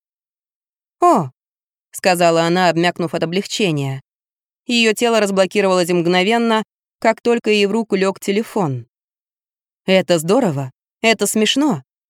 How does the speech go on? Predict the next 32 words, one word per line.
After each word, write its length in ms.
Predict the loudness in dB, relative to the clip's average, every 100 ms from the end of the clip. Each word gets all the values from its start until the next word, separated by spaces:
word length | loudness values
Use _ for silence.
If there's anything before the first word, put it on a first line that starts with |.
| _ _ _ _
Как 220 | 0 0
будто 300 | -2 -2 -2
учишься 360 | 0 -4 -4 -4
считать! 560 | -4 -4 -2 -4 -6 _ _ _ _ _ _ _
Как 240 | -2 0 0
в 80 |
улице 300 | 0 0 -2
Сезам". 540 | -4 -4 -2 -2 -4 -8 _ _ _ _ _ _ _ _ _
В 120 | _ -4
тот 240 | -2 -2
же 120 | -2
вечер 380 | -2 -2 -4 -8 _ _ _
сейф 340 | -8 -2 -2 -2
отправился 600 | -4 -2 0 0 -2 0
в 20 |
дальний 340 | 2 2 2
угол 220 | 0 2
одежного 500 | 2 2 0 0 -2
шкафа, 520 | -2 -2 -4 -2 -8 -8 _ _ _ -8
где 260 | -6 -6
слова 360 | -4 -2 2 2
"новый 320 | 0 0 0
английский 480 | 0 0 -2 -2 -6
словарь" 460 | -2 0 2 0 -4 _ _ _ _ _
больше 380 | -2 0 0 -2
не 120 | -2
будут 240 | -2 -4 -4
маячить 440 | -2 0 -2 -2
у 20 |
нее 200 | 0 0
перед 200 | 0 -2
глазами. 580 | 0 0 2 -2 -2 -8